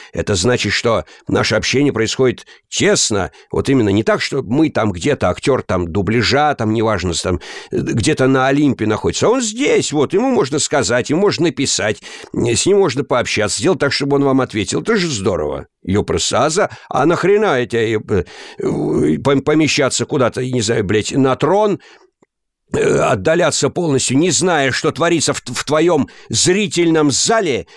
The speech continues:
личном, э, что, может, против себя <laughs> там уже давно бунт подняли, а ты еще, блядь, ни сном, ни духом. Нет, так происходить не должно, и поэтому все-таки, если уж, извините, э, артист работает для людей,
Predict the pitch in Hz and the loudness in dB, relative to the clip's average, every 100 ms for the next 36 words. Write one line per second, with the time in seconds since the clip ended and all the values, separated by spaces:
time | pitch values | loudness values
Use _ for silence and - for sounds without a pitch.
0 | - - 143 156 190 - 143 107 76 - | -8 -4 -2 0 0 0 0 0 -4 -12
1 | _ _ _ _ - - - - - 165 | _ _ _ _ -18 -8 -4 -2 0 0
2 | 165 135 165 170 - 143 151 175 - - | 0 0 0 0 -2 -2 0 0 -2 -2
3 | 170 151 92 - - - - 165 165 147 | 0 0 -2 -6 -10 -16 -4 0 2 0
4 | 165 170 175 120 165 175 - - _ - | 0 0 0 0 2 0 0 -14 _ -20
5 | - - - - 196 202 160 156 123 - | -20 -20 -20 -2 0 2 2 2 0 -2
6 | - 131 160 - 165 151 151 - 151 - | -4 0 0 2 0 2 0 2 0 0
7 | 180 139 131 92 - 67 - - - - | 0 2 0 -2 -8 -12 -12 -16 -10 -4
8 | 85 131 - - 107 - 92 87 78 87 | -2 0 -2 0 -2 0 -2 -2 -2 0
9 | 104 165 165 120 101 98 98 95 92 90 | 2 2 2 0 -2 0 0 0 -2 -2
10 | 92 101 - - 78 71 69 71 85 87 | -2 -4 -4 -6 -4 -4 -4 -6 -8 -6
11 | 90 87 90 - 90 80 90 85 - 73 | -4 -2 -2 -2 -4 -2 0 -2 -2 -4
12 | - _ - - - - - 90 - 82 | -6 _ -20 -18 -12 -10 -4 -2 -2 -4
13 | - - 85 87 90 87 - 76 80 87 | -4 -4 -2 0 0 -2 -4 -6 -2 -2
14 | 107 180 170 | 2 2 0